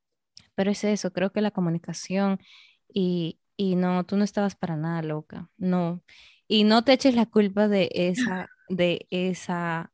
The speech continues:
Speaker 1: esa relación, porque la verdad es que cada uno toma sus decisiones y en ese sentido, no creo que haya estado mal la decisión de tener más tiempo con tu hijo.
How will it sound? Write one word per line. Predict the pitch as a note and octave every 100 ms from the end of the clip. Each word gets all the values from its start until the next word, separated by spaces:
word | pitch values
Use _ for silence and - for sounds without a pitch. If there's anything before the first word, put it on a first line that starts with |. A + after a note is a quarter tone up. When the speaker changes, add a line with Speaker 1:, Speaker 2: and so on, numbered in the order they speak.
| _
Speaker 1:
esa | - F3 E3+ -
relación, | F3 E3+ D#3+ E3 - F#3+ F#3 E3+
porque | F#3+ E3+ - E3+ E3+ - - _ _ -
la | G3
verdad | F#3+ G3+
es | G3
que | - G3+
cada | B3 B3
uno | B3+ C4 B3+
toma | B3 B3
sus | B3 A#3+
decisiones | A3 G#3 G3+ - A#3 A3+ F3 E3 E3+
y | - F#3 F3+ F3+ E3 -
en | F#3+
ese | F#3+ G3+
sentido, | G#3+ G#3 F#3+ G3 F#3 F3+ G3+ _ _ _ _ _ _ _ _ _ _ _
no | - G#3 A#3
creo | A#3 D4
que | - G#3
haya | F3 F3
estado | F#3 G3+ F3+
mal | E3+ E3 D#3+ D#3+
la | E3
decisión | E3+ F3 - E3
de | D#3+
tener | - E3+ E3
más | D#3+ E3
tiempo | - E3+ E3+
con | E3+ D3+ E3
tu | - D#3+ D#3
hijo. | C#3+ - -